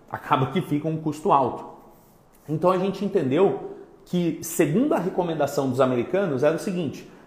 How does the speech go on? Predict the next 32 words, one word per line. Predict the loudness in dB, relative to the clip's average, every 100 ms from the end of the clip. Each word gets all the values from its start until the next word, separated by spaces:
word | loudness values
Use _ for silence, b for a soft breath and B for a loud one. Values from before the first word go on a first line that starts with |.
| B 6
pega | 8 10 8 4
um | 4 4
barracão | 4 4 2 6 6 4 0
na | 0
zona | 0 2 2
industrial | 0 -2 -4 0 4 4 4
da | 0
sua | -2
cidade | -4 4 6 6 2
pra | 0
você | 2 0
ter | 2 4
um, | 4 2 0 0 0 -2 -4 -6 -8 -10 -20 b b b b b
um | 0
risco | 4 6 6 4 -2
baixo, | 4 4 4 0 -6
um | -4
custo | -4 -2
de | 0
aluguel | 2 2 0
mais | 0 -2
baixo. | -4 -4 -14 -20 -20 b b b b
E | 0
eu | 4 4 4 0 4
olhei | 8 8 8
pra | 4
aquilo | 2 0
e | 4
falei: | 6 6
de | 4
jeito | 2 2 2 0
nenhum, | 2 2 2 -2 -8